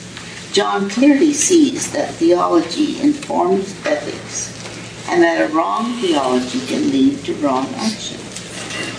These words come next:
Hence, it's important to be as correct in our theology as possible. A wrong understanding, for instance, of the law and grace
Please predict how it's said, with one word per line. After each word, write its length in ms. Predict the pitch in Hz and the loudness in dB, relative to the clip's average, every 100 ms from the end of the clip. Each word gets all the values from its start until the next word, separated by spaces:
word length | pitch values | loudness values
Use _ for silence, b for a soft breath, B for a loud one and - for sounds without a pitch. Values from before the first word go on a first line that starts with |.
| - - - - - | -12 -16 -16 -16 -2
Hence, 440 | 226 208 262 - - | 2 4 4 4 0
it's 200 | - 214 | 2 6
important 680 | 214 214 - - 254 254 - | 6 4 2 2 2 -2 -2
to 80 | - | 2
be 300 | 311 147 143 | 6 8 6
as 280 | 143 - - | 2 -4 -6
correct 580 | 285 208 - - - | -2 0 -2 -6 -6
in 140 | 320 302 | -2 0
our 160 | 135 | 0
theology 800 | - 139 135 131 123 - - 120 | -2 -4 -4 -2 -4 -6 -4 -2
as 140 | - - - | -2 -4 -6
possible. 480 | - - - - - - - - - - - B B - | -6 -8 -12 -14 -14 -14 -16 -16 -16 -16 -16 B B -2
A 80 | 185 | 0
wrong 360 | 214 247 320 | 0 0 -2
understanding, 880 | 233 226 220 - - 202 196 - 247 | -2 0 -2 -4 -2 0 2 2 2
for 220 | 254 - 175 | 2 0 2
instance, 580 | 127 123 - 147 - 139 | 2 2 -2 -2 -2 -6
of 160 | - | 0
the 80 | 143 | 4
law 440 | 147 151 160 - - | 6 6 2 0 -2
and 220 | 196 196 | -2 0
grace 580 | - - 127 - - - | 2 2 0 0 -2 -4